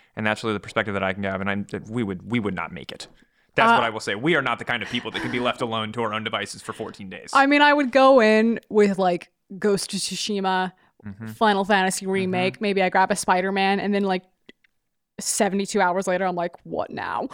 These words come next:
Speaker 2: <laughs>
Speaker 1: Yeah, you're like, "Okay, so I'm bored of this." And you, like, cycle between all the things. You're like,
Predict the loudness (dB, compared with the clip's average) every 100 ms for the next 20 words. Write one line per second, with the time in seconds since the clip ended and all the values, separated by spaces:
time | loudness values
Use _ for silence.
0 | -6 -2 -2 -2 -6 -2 -2 0 -2 -2
1 | -2 -2 -6 -4 -6 -4 -6 -6 -8 -8
2 | -8 -8 -6 -6 -6 -4 -4 -2 0 0
3 | 0 -2 -2 -2 -2 -4 _ 0 2 0
4 | -4 -4 -4 -4 -6 -10